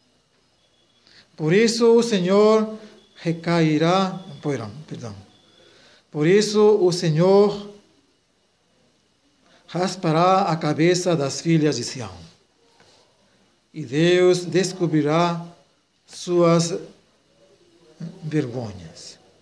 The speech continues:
Naquele dia, tirará o Senhor as, as delas, não? As, as formosas, as,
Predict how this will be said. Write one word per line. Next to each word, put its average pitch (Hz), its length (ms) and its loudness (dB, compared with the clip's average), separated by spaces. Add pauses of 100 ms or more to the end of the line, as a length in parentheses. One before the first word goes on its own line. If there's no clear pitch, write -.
(1800)
Naquele 160 460 0
dia, 220 600 4 (1700)
tirará 208 580 4
o 233 100 6
Senhor 220 600 4 (680)
as, 185 420 -4 (1400)
as 190 280 -8 (360)
delas, 151 560 -2
não? 190 140 -4
As, 165 240 -2
as 151 220 -6
formosas, 151 960 -2 (3250)
as, 151 180 -12